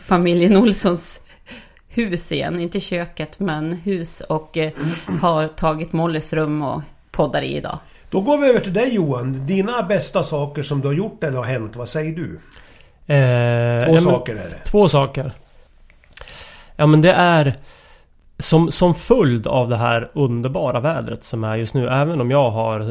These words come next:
Speaker 3: eh, som vi har sagt, om det lägger något mer <laughs> fokus på det sen. Jag har ju legat under täcket här senaste dagarna och, och, eh, haft feber, ångor eller ångest eller vad man ska säga. Det, i alla fall så det här fina vädret har ju gjort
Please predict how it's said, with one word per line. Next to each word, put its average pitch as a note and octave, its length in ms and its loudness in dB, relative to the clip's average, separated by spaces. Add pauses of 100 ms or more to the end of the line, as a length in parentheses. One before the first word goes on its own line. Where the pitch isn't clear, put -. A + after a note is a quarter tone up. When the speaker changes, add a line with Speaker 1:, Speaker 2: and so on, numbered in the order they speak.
Speaker 3:
eh, B2+ 60 -8 (320)
som - 460 -8
vi A2 60 -4
har A2+ 60 -4
sagt, - 380 -8
om A#2 180 -12 (180)
det A#2 180 -4
lägger A2+ 220 0
något A#2+ 120 0
mer A#2+ 120 0
<laughs> - 180 -6
fokus C#3 320 0
på D3+ 80 6
det C#3 160 8
sen. B2+ 300 2 (480)
Jag C3 120 -2
har B2 140 4
ju B2+ 120 2 (520)
legat B2+ 280 0
under B2 140 0
täcket - 420 -2
här A2+ 180 -2
senaste A#2 400 -4
dagarna A#2+ 380 -4
och, - 400 -10
och, - 360 -12
eh, B2+ 520 -8
haft A#2 500 -12
feber, A#2 500 -6 (840)
ångor B2 500 -2
eller A#2+ 240 -6
ångest A#2+ 400 -6
eller B2+ 80 -10
vad A#2+ 60 -8
man A2+ 60 -8
ska B2 120 -8
säga. A2+ 200 -8 (480)
Det, C3+ 140 2
i C#3+ 220 6
alla E3+ 220 4
fall F3+ 240 4
så D3 100 0
det C#3 60 6
här C3 60 2
fina D3 280 2
vädret C#3+ 420 0
har A#2+ 380 -4
ju A#2 140 -2
gjort - 500 -6